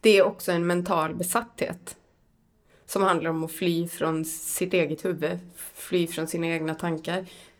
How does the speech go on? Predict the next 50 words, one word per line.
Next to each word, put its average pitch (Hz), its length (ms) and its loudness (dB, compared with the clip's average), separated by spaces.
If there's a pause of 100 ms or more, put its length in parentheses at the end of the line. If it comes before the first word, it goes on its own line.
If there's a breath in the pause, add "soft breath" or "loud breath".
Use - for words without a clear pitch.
(120)
Så 196 120 -2
jag 196 280 6
är 185 60 4
liksom, 160 440 -2 (100)
jag 180 200 4
är 185 40 4
ju 170 100 2
mental 160 840 0 (760)
störd 185 560 4
i 156 40 0
huvudet. 170 440 -2
Min, 180 260 0
min 185 220 4
hjärna 185 600 4
är 156 220 2
liksom 151 240 -2
inte 170 200 0
alltid 156 260 -2
att 151 60 -4
lita 175 340 -2
på. 185 300 2 (340 loud breath)
Väldigt 196 360 4
sällan 233 460 4
är 214 120 4
den 147 120 2
att 151 120 -2
lita 165 280 -2
på, 156 140 -2
för 165 100 -4
att 165 100 -2
i - 20 -2
många 180 300 4
år 165 140 2
så 165 120 -4
har 160 60 -2
den 160 100 -2
till 156 180 -4
mig 156 180 -2
att, 147 100 -6 (380 loud breath)
att 156 240 -2
dricka 175 400 -2 (280)
tre 165 180 0
flaskor 160 320 -6
vin 220 240 2
om 233 140 2
dagen, - 260 -4
liksom. - 300 -8 (580 loud breath)
Så - 140 2
att, 214 320 -2
ehm, 180 580 6